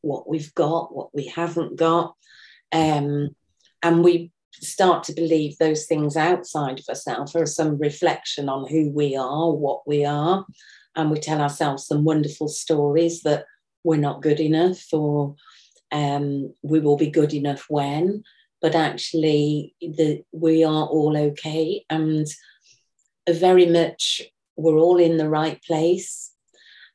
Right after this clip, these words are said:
And the power of just being in the presence actually starts to open things up and change things. There's very little to do,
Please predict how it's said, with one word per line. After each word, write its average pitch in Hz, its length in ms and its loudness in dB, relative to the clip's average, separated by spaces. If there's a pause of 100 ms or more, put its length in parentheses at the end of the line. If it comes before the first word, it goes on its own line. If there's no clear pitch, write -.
And 160 580 2 (280)
the 156 520 2
power 156 760 2 (100)
of 151 400 0 (600)
just 185 380 -4
being 160 640 4 (220)
in 160 200 0
the 151 60 -2
presence - 1120 -4 (640)
actually 165 520 0
starts 156 560 -4
to - 180 -6
open 156 340 -2
things 151 380 0
up 147 180 -4 (140)
and 147 180 -4
change 151 520 -4
things. 165 440 -2
There's 175 300 0
very 165 300 4
little 160 540 0 (420)
to 165 100 -2
do, 165 600 4